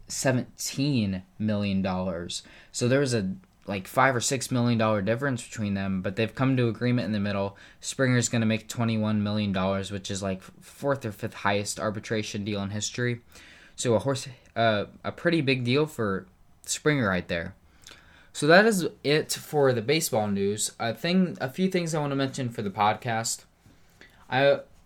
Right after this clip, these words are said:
if you didn't hear it at the, in the middle, I am planning on uploading a podcast episode once every Tuesday and Friday,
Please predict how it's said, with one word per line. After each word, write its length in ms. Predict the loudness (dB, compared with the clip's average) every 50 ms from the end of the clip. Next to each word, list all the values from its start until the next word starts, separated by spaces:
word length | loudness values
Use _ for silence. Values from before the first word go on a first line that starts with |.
| -20 -20 -12 -8
if 200 | -8 -6 -4 -4
you 60 | -2
didn't 260 | 0 0 0 -2 -2
hear 200 | 0 2 4 6
it 80 | 6 4
at 180 | 2 0 0 0
the, 340 | 0 0 0 0 -4 -6 -10 _ -8 -4
in 100 | -2 0
the 80 | 0
middle, 420 | 0 2 4 6 6 6 4 2 -6 _ _ _ -20 -20 -20 -20 -20 -20 -20 -20 _ _ 2
I 160 | 4 6 6
am 140 | 4 2 0
planning 340 | 2 2 2 4 2 2
on 220 | 2 2 0 0 0
uploading 500 | -4 -4 0 4 6 6 6 6 4 2
a 40 | 0
podcast 640 | 0 2 2 4 4 2 2 2 2 2 0 -2
episode 540 | -4 -4 -4 -4 -2 0 0 0 0 -2 -6 -10 _ _ _ -8
once 200 | -6 -4 -2 -2
every 220 | -2 -2 -2 -2 -4
Tuesday 500 | -4 -4 -4 -4 -2 2 2 2 2 2
and 160 | -2 -6 -4
Friday, 380 | -2 0 0 0 0 -2 -8